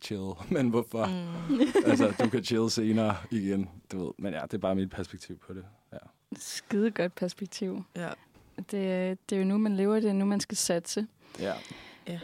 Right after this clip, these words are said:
Speaker 3: Øhm,
Speaker 2: Ellers så fortryder man det senere.
Speaker 3: Ej,
Speaker 1: Præcis.
Speaker 3: det gør man nemlig.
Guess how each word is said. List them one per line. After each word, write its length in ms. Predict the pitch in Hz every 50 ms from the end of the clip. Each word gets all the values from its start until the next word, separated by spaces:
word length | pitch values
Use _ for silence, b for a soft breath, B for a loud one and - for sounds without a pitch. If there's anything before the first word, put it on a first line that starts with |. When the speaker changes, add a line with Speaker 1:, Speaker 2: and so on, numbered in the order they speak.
| 269 -
Speaker 3:
Øhm, 500 | 226 214 208 208 202 190 185 185 - -
Speaker 2:
Ellers 180 | 185 190 185
så 120 | - - 165
fortryder 420 | - - - - - - - 82
man 200 | - 143 - -
det 100 | - -
senere. 380 | - - - 80 78 78 78 73 - - -
Speaker 3:
Ej, 60 | - - -
Speaker 1:
Præcis. 600 | 104 95 90 101 92 82 71 - - - - - _ - _ _ _ _ _ _
Speaker 3:
det 120 | - 226 -
gør 120 | 214 208
man 160 | 208 208 214
nemlig. 320 | 214 208 208 208 202 202